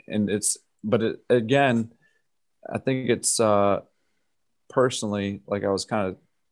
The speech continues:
saying earlier, uh, the awkward humor I don't care for as much. I like the, just the laugh out loud humor. And Idiocracy, that's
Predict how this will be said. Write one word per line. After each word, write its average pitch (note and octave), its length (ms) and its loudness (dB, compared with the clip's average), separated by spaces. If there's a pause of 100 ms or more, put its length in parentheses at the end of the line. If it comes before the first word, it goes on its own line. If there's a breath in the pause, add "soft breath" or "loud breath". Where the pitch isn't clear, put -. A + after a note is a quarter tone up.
(280)
saying G#2 400 -4
earlier, F#2 520 -2 (340)
uh, - 80 -2 (120)
the F#2 480 -6 (840)
awkward A#2 520 2 (220)
humor G2 520 -2 (1600)
I G2+ 120 2
don't G2+ 240 -4
care A2 200 0
for A2 280 0
as G#2+ 140 -2
much. G#2+ 460 -2 (720)
I G#2 80 0
like G2 340 -2
the, - 100 -12
just - 260 -6
the F2+ 460 -4
laugh G2 360 0
out F#2+ 220 -2
loud F#2 280 -2
humor. F#2+ 400 -6 (380)
And G2+ 160 -2
Idiocracy, A2 880 0
that's - 260 -4